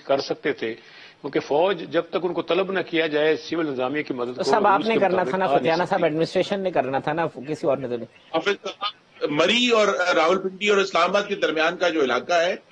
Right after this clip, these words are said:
Speaker 3: ये कोई बलोचिस्तान तो नहीं है, ये तो बहुत ही इंटेंसली, अ, पॉपुलेटेड इलाका है, जहाँ तमाम रियासत के इदारे तमाम हेलीकॉप्टर की पहुंच में हैं,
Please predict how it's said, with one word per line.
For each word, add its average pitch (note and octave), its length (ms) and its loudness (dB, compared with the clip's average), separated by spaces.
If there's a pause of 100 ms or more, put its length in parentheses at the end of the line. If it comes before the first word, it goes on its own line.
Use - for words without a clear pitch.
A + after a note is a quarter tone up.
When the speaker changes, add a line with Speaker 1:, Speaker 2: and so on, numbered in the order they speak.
(300)
Speaker 3:
ये F#3+ 180 2
कोई B3+ 480 0 (260)
बलोचिस्तान A3 560 2
तो B3+ 120 2
नहीं C4+ 200 2
है, A#3 80 0
ये G#3+ 120 0
तो G#3+ 80 0
बहुत F3+ 300 2
ही B3+ 100 0
इंटेंसली, A#3 840 -2 (240)
अ, D#3+ 160 2 (540)
पॉपुलेटेड A#3 640 0
इलाका G#3+ 340 2
है, G#3+ 220 2
जहाँ G#3 240 0
तमाम A#3 380 2
रियासत A3 420 0
के G#3+ 80 2
इदारे G3+ 420 2 (280)
तमाम A#3 300 2
हेलीकॉप्टर A3+ 560 2
की G#3 100 -4
पहुंच G#3 360 2
में G#3+ 140 0
हैं, G#3+ 320 0